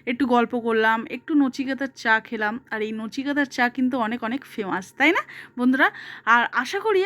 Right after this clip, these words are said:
আমার আর কিছু বলতে হবে না, তোমরা কিন্তু সবাই সবাই জানো। তো তাও আমি ভাবলাম, যখন আমি এসেই পড়েছি, তাহলে একটু ছোট্ট করে ভিডিও করাই যাক,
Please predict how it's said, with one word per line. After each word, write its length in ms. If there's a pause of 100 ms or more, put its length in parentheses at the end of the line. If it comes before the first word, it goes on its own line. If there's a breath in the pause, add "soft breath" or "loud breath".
আমার 320
আর 100
কিছু 280
বলতে 320
হবে 180
না, 100
তোমরা 300
কিন্তু 200
সবাই 380
সবাই 340
জানো। 320 (840 loud breath)
তো 320 (460)
তাও 400 (340)
আমি 200
ভাবলাম, 500 (600)
যখন 400
আমি 160
এসেই 480
পড়েছি, 540 (520)
তাহলে 240
একটু 200
ছোট্ট 300
করে 180
ভিডিও 340
করাই 440
যাক, 240